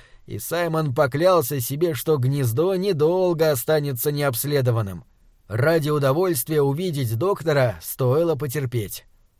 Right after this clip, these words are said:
Он поднял метлу и пошёл через кусты прямо к дворику перед внутренними воротами.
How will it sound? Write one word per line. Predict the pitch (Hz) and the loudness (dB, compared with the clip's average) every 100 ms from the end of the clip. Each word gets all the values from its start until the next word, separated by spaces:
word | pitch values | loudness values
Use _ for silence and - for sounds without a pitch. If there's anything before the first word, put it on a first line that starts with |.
| _ | _
Он | 107 143 135 | -4 -2 0
поднял | 165 160 139 127 | 0 0 0 2
метлу | 120 131 202 196 - - _ - | 0 2 2 2 -4 -20 _ -14
и | 95 | -6
пошёл | 127 127 220 185 | -4 2 4 4
через | 170 160 - | 2 0 -2
кусты | 151 131 214 214 | -2 -4 0 0
прямо | 147 208 185 160 | 2 0 2 2
к | 131 | 2
дворику | 127 190 220 180 156 165 | 0 2 4 4 2 0
перед | 156 160 135 | 0 0 0
внутренними | 127 175 160 151 160 151 151 | 0 0 -4 -2 -2 -2 -2
воротами. | 147 147 139 127 117 92 87 | 2 4 4 2 0 -6 -12